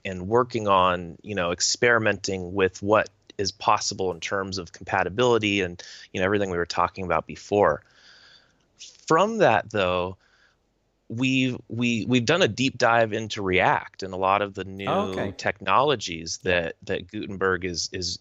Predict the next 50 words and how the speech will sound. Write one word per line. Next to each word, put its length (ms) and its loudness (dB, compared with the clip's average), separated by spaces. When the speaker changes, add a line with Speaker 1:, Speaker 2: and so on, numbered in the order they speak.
Speaker 1:
introducing 800 0
to 220 0
WordPress, 720 2
really, 260 6
or 120 2
at 80 -2
least 260 -2
is 120 -8
making 300 -4
a 60 -2
lot 280 4
more 160 -2
prevalent. 600 -4
And 500 0
in 300 -2
doing 340 2
that, 380 4
I 80 2
know 420 2
that 140 -2
we're 380 4
starting 520 0
to 400 0
kind 160 -2
of 140 -2
dabble 420 2
and 160 -6
borrow 720 4
and 380 -10
start 380 -4
bringing 280 -4
some 240 0
of 80 0
that 160 0
technology 680 -4
over 300 2
to 160 -4
Beaver 360 2
Builder 280 2
Core, 400 2
completely 420 0
separate 420 0
from 160 -8
any 140 -4
of 80 -4
the 60 -2
Speaker 2:
Mm. 60 -2
Speaker 1:
work 220 0
we're 120 -2
doing 420 0